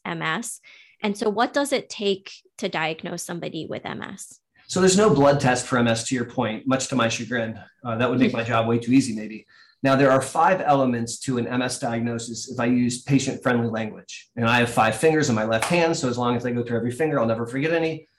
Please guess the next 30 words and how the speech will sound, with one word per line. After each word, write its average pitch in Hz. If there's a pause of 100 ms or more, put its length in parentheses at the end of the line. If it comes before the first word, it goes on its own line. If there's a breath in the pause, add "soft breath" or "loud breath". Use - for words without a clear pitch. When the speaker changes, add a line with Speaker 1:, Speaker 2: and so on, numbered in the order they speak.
Speaker 2:
So -
let's -
do 151
that 143
now. 123 (400 soft breath)
Speaker 1:
Mm-hmm. 247
Speaker 2:
So 226
the 151
first 320
one 127
is 131
your 139
story. 131 (840)
And 185
we 196
call 196
that 165
the 147
medical 139
history 139
'cause 120
it 135
sounds 135
highfalutin, 139
but 135
it's 135
stuff 190
you 151
tell 180
me. 101